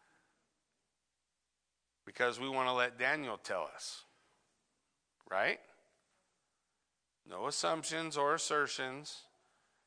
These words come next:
Let Daniel talk. We're gonna see Daniel have another vision about beasts that's going to parallel the statue we see in Daniel chapter two. Only in the beasts,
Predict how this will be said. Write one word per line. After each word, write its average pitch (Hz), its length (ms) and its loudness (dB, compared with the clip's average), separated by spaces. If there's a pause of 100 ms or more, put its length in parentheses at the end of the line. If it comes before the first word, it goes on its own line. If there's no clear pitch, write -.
(240)
Let 110 240 0
Daniel 135 380 4
talk. 107 360 4 (1120)
We're 139 140 2
gonna 165 140 8
see 180 240 0
Daniel 165 460 4
have 160 220 8
another 156 580 4 (460)
vision 117 520 2 (100)
about 113 520 4
beasts - 800 -6 (800)
that's 107 200 -4
going 120 360 2
to 117 100 -8
parallel 113 840 4
the 107 80 -10
statue 120 840 2
we 95 180 -10
see 107 220 -6
in 101 160 -8
Daniel 101 420 -4
chapter 95 480 -2
two. 87 220 -8 (1800)
Only 113 440 0
in 104 160 -6
the 95 80 -6
beasts, 113 760 -2